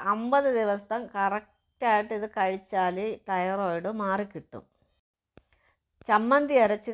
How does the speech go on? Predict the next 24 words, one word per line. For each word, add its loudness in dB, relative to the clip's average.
കഴിക്കാം. -4
ചമ്മന്തി 2
അരച്ച് 0
കഴിച്ചെന്നും -2
പറഞ്ഞ് -4
ഇത് -4
കയ്പൊന്നും -4
കാണത്തില്ല -6
കേട്ടോ. -12
അല്ലെങ്കിൽ 0
പിന്നെ 0
ഇത് 2
തണലത്ത് 2
വെച്ച് 0
നമ്മൾ -4
ഉണക്കിയെടുക്കണം. -4
വെയിലത്ത് 0
വെച്ച് -2
ഉണക്കാൻ -2
പാടില്ല, -4
തണലത്ത് -4
വെച്ച് -8
ഉണക്കിയെടുത്ത് 0
പൊടിച്ച് 4